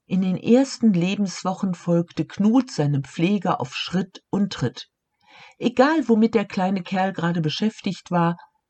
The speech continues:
wenn sein Pfleger aufstand, um den Raum zu verlassen, war Knut sofort zur Stelle und lief hinterher. Das war für den kleinen Burschen gar keine Frage. Warum war das so?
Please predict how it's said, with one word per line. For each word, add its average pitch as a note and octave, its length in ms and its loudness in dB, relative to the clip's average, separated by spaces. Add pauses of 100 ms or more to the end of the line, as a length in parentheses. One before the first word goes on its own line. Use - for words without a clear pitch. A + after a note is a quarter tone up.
(100)
wenn D#3 180 2
sein C#3 220 0
Pfleger E3 540 -2
aufstand, G#3 560 2
um D#3+ 180 0
den C#3 160 -2
Raum A3+ 300 0
zu - 160 -6
verlassen, D#3+ 520 -2 (360)
war A2+ 180 -4
Knut A#3 460 4
sofort E3+ 600 0
zur D#3 160 2
Stelle D3 400 -2
und C#3 180 -6
lief C#3+ 220 -2
hinterher. D3+ 600 -2 (560)
Das - 280 -4
war - 80 -4
für C#3 120 -10
den B2+ 160 -2
kleinen C3 340 0
Burschen D3 300 -2
gar D3 140 0
keine E3+ 280 -2
Frage. E3+ 500 -2 (1080)
Warum C3+ 460 0
war G#3 180 -2
das C3+ 280 -2
so? C#3+ 260 0